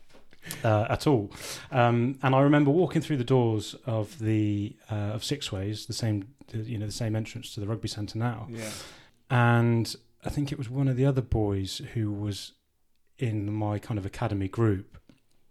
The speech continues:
Speaker 1: said to me, uh, "Oh, we're, we're through there," and, like, pointed towards the first team change rooms. And I was like, "S-, sorry, what, like, what?"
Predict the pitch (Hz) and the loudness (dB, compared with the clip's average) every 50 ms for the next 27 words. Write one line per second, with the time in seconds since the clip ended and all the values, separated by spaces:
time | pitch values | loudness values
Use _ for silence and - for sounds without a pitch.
0 | _ _ _ _ _ _ - - - - - 110 101 101 - - 117 107 104 104 | _ _ _ _ _ _ -20 -18 -14 -6 -4 -4 -4 -4 -6 -6 -4 -2 -2 -2
1 | 101 95 - - - - - - _ _ _ _ _ _ _ - 101 98 98 98 | -4 -6 -8 -12 -20 -20 -20 -20 _ _ _ _ _ _ _ -8 -6 -6 -4 -6
2 | 98 - - _ _ _ _ _ - 120 113 98 104 98 - - - 120 120 127 | -8 -8 -12 _ _ _ _ _ -6 -6 -4 -4 -6 -8 -8 -8 -8 -8 -6 -4
3 | 127 113 - - 135 110 101 123 151 143 107 95 - - - _ _ 120 104 101 | -4 -6 0 0 2 2 4 2 2 0 -2 -4 -10 -16 -20 _ _ -10 -8 -8
4 | 104 110 113 - - 127 110 - 113 - - 123 113 107 - - - - 127 117 | -8 -8 -4 -2 -2 -2 -2 -4 -8 -10 -6 -4 -4 -4 -4 -6 -8 -4 -2 -2
5 | 107 - - 110 101 - 135 147 170 185 151 123 101 92 98 - - 120 123 120 | -2 -2 -2 -4 -2 2 4 4 4 4 2 0 -2 -2 -6 -8 -8 -6 -6 -6
6 | 110 117 123 120 117 120 120 120 - - - - - - - - - - - - | -4 -4 -4 -2 -2 -4 -6 -8 -16 -20 -20 -20 -20 -20 -20 -20 -20 -20 -20 -20
7 | - - - - - _ _ - - - _ _ - _ - - - - - - | -20 -20 -20 -20 -20 _ _ -20 -20 -20 _ _ -20 _ -20 -20 -20 -20 -14 -14
8 | - - _ _ - - - 90 92 95 92 117 - - 101 95 104 104 123 160 | -14 -14 _ _ -12 -10 -8 -6 -4 -4 -4 -4 -6 -6 -8 -6 0 2 2 2
9 | 185 - | 2 0